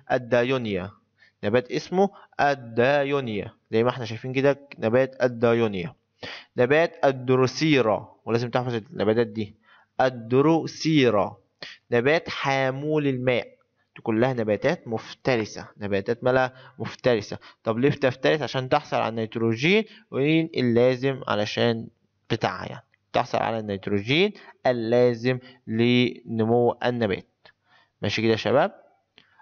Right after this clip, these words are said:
أو علل علاقة الافتراس ليها علاقة مؤقتة، زي ما قلنا الافتراس علاقة مؤقتة، لأن بمجرد ما الكائن الحي هيقتل الكائن الحي التاني خلاص العلاقة خلصت،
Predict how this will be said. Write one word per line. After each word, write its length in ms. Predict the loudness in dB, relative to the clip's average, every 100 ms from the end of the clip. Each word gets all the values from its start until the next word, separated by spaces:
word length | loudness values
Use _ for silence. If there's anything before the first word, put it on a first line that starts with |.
| -2
أو 80 | 0
علل 480 | 0 -2 -4 -6
علاقة 320 | -2 -2 -2 -8
الافتراس 540 | -14 -16 -6 -4 -2
ليها 80 | 0
علاقة 280 | 2 0 -2
مؤقتة، 640 | 0 -2 -2 -2 -2 -2
زي 160 | -4 -4
ما 100 | -4
قلنا 320 | -4 -4 -4
الافتراس 500 | -6 -8 -2 0 0
علاقة 440 | 2 2 2 0
مؤقتة، 680 | -2 -2 -4 -4 -2 -2 -4 -16 -8
لأن 420 | -2 0 0 -2 0
بمجرد 800 | 2 2 0 2 2 2 0 2
ما 80 |
الكائن 760 | 0 0 -2 2 2 2 0 2
الحي 640 | 2 0 0 0 0 2
هيقتل 520 | 4 4 4 2 2 2
الكائن 380 | 2 0 2
الحي 380 | 0 0 0 0
التاني 500 | -2 0 2 2 0 -8 -20
خلاص 320 | -4 -2 0 2
العلاقة 320 | 2 2 -2
خلصت، 380 | -6 -8 -10